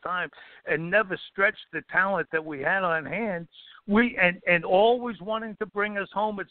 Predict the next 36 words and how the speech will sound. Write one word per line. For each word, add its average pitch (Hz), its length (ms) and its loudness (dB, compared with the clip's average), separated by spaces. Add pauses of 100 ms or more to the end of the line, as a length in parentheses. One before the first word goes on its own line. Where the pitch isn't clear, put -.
seven 196 300 -4
wins 208 400 -8
'cause 175 160 0
that 170 180 2
would 202 220 0
keep 202 260 -6
him, 196 140 -4 (240)
keep 196 220 -2
his 196 120 -2 (120)
job. 214 340 6 (300)
It 302 220 2
was, 262 180 2 (180)
it 277 100 -2
was 277 220 -8
horrendous. 233 520 -2
It 208 100 -4 (120)
tore 294 200 0
my 202 240 -2
heart 294 440 2
out 123 240 -4 (360)
all 294 260 6
those 262 320 -2
years, 294 380 -10 (120)
Chris, 147 240 -10 (120)
that 165 160 -6
this 269 240 -8
was 226 160 -10
going 240 360 0
on 254 320 2 (300)
and 220 160 2
nobody 254 320 2
was 247 160 -4 (160)
saying 269 320 -4
anything. 127 480 -8 (880)
It's 190 160 -6
in, 254 160 4